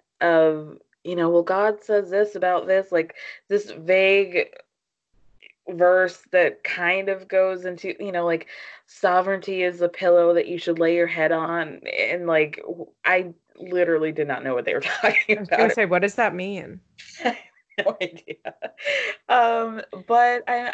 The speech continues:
Speaker 1: I'm interested in seeing, like, how much, how much longer they're gonna be in L A. I think this is gonna be a more permanent thing. I don't see them ever moving back to Arkansas.
Speaker 2: No.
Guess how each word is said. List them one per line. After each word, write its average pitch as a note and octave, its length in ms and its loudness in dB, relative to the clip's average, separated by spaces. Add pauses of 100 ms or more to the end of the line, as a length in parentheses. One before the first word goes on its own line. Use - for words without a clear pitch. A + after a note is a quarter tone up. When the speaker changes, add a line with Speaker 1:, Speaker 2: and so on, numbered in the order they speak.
Speaker 1:
I'm A#3+ 100 -6
interested D4+ 400 -8
in C#4 140 -8
seeing, A#3 280 -8
like, G#3 140 -6
how G3 220 -4
much, A#3 340 -6
how G#3 200 2
much A3 180 -6
longer F#3+ 320 0
they're F3+ 120 0
gonna F3 160 -2
be E3+ 140 -2
in E3+ 60 -2
L E3+ 200 2
A. C#3+ 200 4
I F3 140 -2
think G#3+ 200 -10
this C4+ 180 -10
is G#3+ 120 -18
gonna F#3 180 -2
be F3 140 0
a E3 60 0
more D#3+ 180 0
permanent D#3 460 -4
thing. C#3 280 -2
I D#3 120 2
don't E3 340 -2
see D#3+ 480 0 (380)
them E3 360 2
ever D#3+ 340 2
moving D#3 280 -4
back D3 220 0
to D3 60 0
Arkansas. C3+ 760 -4 (240)
Speaker 2:
No. E3+ 480 -4